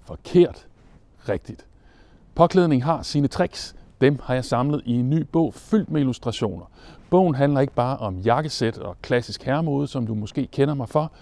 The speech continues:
men om hele garderoben. Alt fra t-shirt og shorts til jakkesæt. Når du har læst bogen, vil du ikke bare forstå tøj bedre og klæde dig bedre, men også købe bedre ind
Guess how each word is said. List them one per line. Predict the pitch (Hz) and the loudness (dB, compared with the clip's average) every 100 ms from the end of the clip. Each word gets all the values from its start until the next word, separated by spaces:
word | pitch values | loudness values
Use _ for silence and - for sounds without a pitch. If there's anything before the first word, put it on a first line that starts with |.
| - - | -20 -6
men | 123 147 127 | 2 2 2
om | 120 117 | -2 0
hele | 123 131 | 0 0
garderoben. | - 101 104 160 170 - - - - - | -2 -2 0 0 -2 -8 -18 -20 -20 -2
Alt | 180 143 | 0 0
fra | - 127 - | -4 -8 -4
t-shirt | 175 160 151 147 | -4 -2 -2 -4
og | 104 | -8
shorts | - 143 151 - - - | -4 -2 -2 -10 -20 -6
til | - 143 131 | 0 0 0
jakkesæt. | 110 104 101 92 - - - - - - | -2 -2 -4 -10 -12 -18 -20 -20 -20 -8
Når | - 180 | 2 6
du | 180 | 6
har | 151 | 6
læst | 170 160 | 4 2
bogen, | - 185 156 123 | 4 4 4 0
vil | |
du | 123 | 0
ikke | 147 | 2
bare | 117 - | 0 -4
forstå | - - 185 151 | -10 -2 0 0
tøj | - 147 | -2 -2
bedre | 147 135 135 143 131 | 0 0 0 0 -2
og | 90 90 | -8 0
klæde | 196 196 | 4 6
dig | 160 | 4
bedre, | 143 127 139 120 - - - | 2 2 2 -2 -12 -18 -6
men | 113 | -2
også | 135 | -2
købe | - 135 | 0 0
bedre | 143 160 | 4 2
ind | 202 | 2